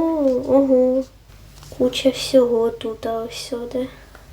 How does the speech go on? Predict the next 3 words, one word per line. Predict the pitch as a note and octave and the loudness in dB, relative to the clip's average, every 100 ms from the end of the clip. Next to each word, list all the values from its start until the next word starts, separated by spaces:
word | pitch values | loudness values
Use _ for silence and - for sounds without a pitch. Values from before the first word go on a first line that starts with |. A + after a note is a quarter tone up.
| - - - - - - - - - - - - - - - - - - - - - - - - - - - - - - - - - - - - | -20 -20 -20 -20 -20 -20 -20 -20 -20 -20 -20 -20 -20 -20 -20 -20 -20 -20 -20 -20 -20 -20 -20 -20 -20 -20 -20 -20 -20 -20 -20 -20 -20 -20 -18 -8
Ось | A3+ - | -6 -4
сюди. | - - A3+ A3 A3+ A3+ A3+ - - - - - - - - - - - - - - - - - - - | -4 0 2 2 0 -4 -6 -8 -18 -20 -20 -20 -20 -20 -20 -20 -20 -20 -20 -20 -20 -20 -20 -20 -20 -8
Коні. | - B3+ F4+ G4+ F#4 F4+ F4 | 2 4 6 2 2 -4 -6